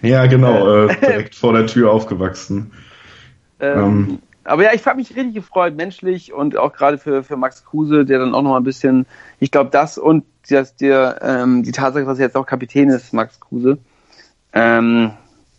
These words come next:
Speaker 2: ist auf jeden Fall mal ein Argument zu bleiben und, ähm, freue mich auch, dass, ähm, dass wir es wahrscheinlich auch dadurch vielleicht ein bisschen geschafft haben, den zu halten.
Speaker 1: Ja,
Speaker 2: Ähm,
Speaker 1: da hab
Speaker 2: aber
Speaker 1: ich
Speaker 2: auf Harnik freue ich mich auf jeden Fall. Und, ähm, man hat ja auch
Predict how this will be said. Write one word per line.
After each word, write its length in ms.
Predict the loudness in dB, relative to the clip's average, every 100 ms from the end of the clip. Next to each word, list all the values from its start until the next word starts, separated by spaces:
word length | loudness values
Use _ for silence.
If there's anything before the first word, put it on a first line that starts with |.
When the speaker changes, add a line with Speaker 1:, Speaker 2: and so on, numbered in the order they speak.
| -16
Speaker 2:
ist 200 | -4 -2
auf 160 | 0 2
jeden 180 | 2 4
Fall 180 | 2
mal 180 | 2 0
ein 100 | 0
Argument 400 | -4 -2 -2 -2
zu 100 | -6
bleiben 440 | -2 0 2 -2 -6
und, 160 | -10 -12 -8
ähm, 340 | -4 -4 -6 -10 _
freue 240 | -4 -2
mich 160 | 0 -2
auch, 120 | -4
dass, 240 | -6 -10 -6
ähm, 420 | -4 -2 -2 -4 -10 -20 -20 _
dass 180 | -4 2
wir 60 | 0
es 160 | 0 -14 -16
wahrscheinlich 680 | -14 -4 -4 0 2 2 2
auch 120 | 0
dadurch 360 | 0 0 -2 -10
vielleicht 220 | -12 -12
ein 40 | -14
bisschen 180 | -18
geschafft 360 | -20 -8 -8 -4
haben, 300 | -4 -4 -6
den 140 | -8
zu 140 | -8 -2
halten. 320 | -2 -2 -6 -14 _ _ _ _ _ _ _ _ -20 _ 0
Speaker 1:
Ja, 340 | 2 4 2
Speaker 2:
Ähm, 120 | 0
Speaker 1:
da 100 | 0
hab 80 | 2
Speaker 2:
aber 180 | 2 2
Speaker 1:
ich 60 | 0
Speaker 2:
auf 200 | -2 -2
Harnik 320 | -2 -2 -4
freue 140 | -6 -6
ich 80 | -6
mich 120 | -14
auf 80 | -12
jeden 160 | -12
Fall. 280 | -6 -6 -6 _ _ -20 _ _ -6
Und, 320 | -2 0 0
ähm, 180 | 0 2
man 100 | 0
hat 120 | 2
ja 80 | 2
auch 140 | 2